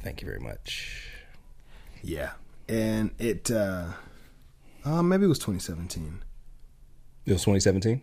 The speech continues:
Speaker 2: Yeah, it says twenty seventeen is when it dropped in theaters. August fourth, twenty seventeen.
Speaker 1: Oh, wow. Okay.
Speaker 2: Yeah.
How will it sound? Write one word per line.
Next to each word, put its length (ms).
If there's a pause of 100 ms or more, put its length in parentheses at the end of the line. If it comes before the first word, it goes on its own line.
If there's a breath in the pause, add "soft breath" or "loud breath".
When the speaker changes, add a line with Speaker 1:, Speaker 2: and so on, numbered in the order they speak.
(120)
Speaker 2:
Yeah, 180
it 80
says 320
twenty 300
seventeen 500
is 100
when 140
it 240
dropped 240
in 120
theaters. 1080 (440)
August 320
fourth, 260
twenty 220
seventeen. 540
Speaker 1:
Oh, 320
wow. 440 (200)
Okay. 440 (160)
Speaker 2:
Yeah. 300